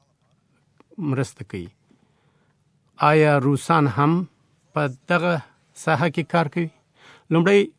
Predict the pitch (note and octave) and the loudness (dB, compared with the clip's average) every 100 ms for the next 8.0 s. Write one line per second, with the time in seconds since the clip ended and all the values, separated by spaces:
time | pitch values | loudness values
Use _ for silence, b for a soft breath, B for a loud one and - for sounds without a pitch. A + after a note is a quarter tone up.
0 | - D3+ E3 D3 - D#3+ D3+ D3 C3 D3 | -6 -2 0 -2 -2 0 2 0 -2 -4
1 | C#3+ - D3+ D#3 C3 - C#3 - - A#2+ | -2 0 0 0 -2 -6 -8 -6 -6 -6
2 | A2 C3+ C#3 C3+ B2 _ _ _ _ _ | -4 -4 -2 -4 -8 _ _ _ _ _
3 | _ _ _ _ _ _ _ - C3 B2+ | _ _ _ _ _ _ _ -8 -4 -4
4 | A#2+ A2+ - G3 _ _ _ D3 C3+ C#3 | -4 -4 -8 -14 _ _ _ -4 -2 0
5 | C#3 F3+ D#3 D#3+ D3 D#3 C#3+ D#3+ - A2 | 0 2 2 2 0 0 2 2 0 -6
6 | - C#2+ - _ _ _ _ _ _ _ | -14 -18 -20 _ _ _ _ _ _ _
7 | b b b b b b _ - A#2+ A2+ | b b b b b b _ -12 -8 -6